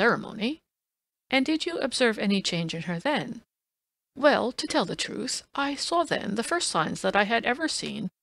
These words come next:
that her temper was just a little sharp. The incident, however, was too trivial to relate, and can have no possible bearing upon the case." "Pray, let us have it, for all that." "Oh, it is childish.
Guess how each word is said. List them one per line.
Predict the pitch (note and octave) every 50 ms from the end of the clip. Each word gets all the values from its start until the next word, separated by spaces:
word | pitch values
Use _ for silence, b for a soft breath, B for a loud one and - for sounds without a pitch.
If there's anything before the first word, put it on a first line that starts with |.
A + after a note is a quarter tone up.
| _ _ _ -
that | - B3+ -
her | - C4+
temper | - - - F4+ D#4+ - - - - -
was | - G3 F#3+ -
just | - G#3 G3+ - - -
a | -
little | F#3 F#3+ F3+ - E3
sharp. | - - - - D#4+ D4 A3+ - - - - _ _ _ _ _ _ _ _ _ _
The | - - -
incident, | - F#4+ - - C#4+ G#3 - G3
however, | G#3+ A#3 G#3+ F#3 F#3 F#3
was | F#3+ A3 A3 -
too | - - - -
trivial | - - E4+ A3+ F#3+ E3+ - -
to | - - F3+
relate, | E3+ D#3+ C#3+ - - - - - -
and | - C4+ C#4+ C#4+
can | - D#4 D4+
have | D4+ D#4 D#4
no | D#4 E4 E4+
possible | - - F#4 F4 - - E4 D#4 E4
bearing | C4+ C4 C#4+ F3+ D3+ D#3 E3 C#3+
upon | D3 - - - D#3+ D#3
the | D3+ C#3
case." | - - - - - - - - - _ _ _ _ _ _ _ _ _ _ _ _ _ _ _ _ _
"Pray, | - - F#4+ F#4+ E4 G3+ - -
let | - - D#4 E4+
us | F#4 F4+ - -
have | - - - -
it, | - - - -
for | - E3 D3+
all | - - -
that." | - - - - - - - _ _ _ _ _ _ _ _ _ _ _ _ _ _ -
"Oh, | A#3 F#3 C#3+ -
it | - - A3+
is | D4 D4+ C#4 -
childish. | - - - - - - - - - - - - - - -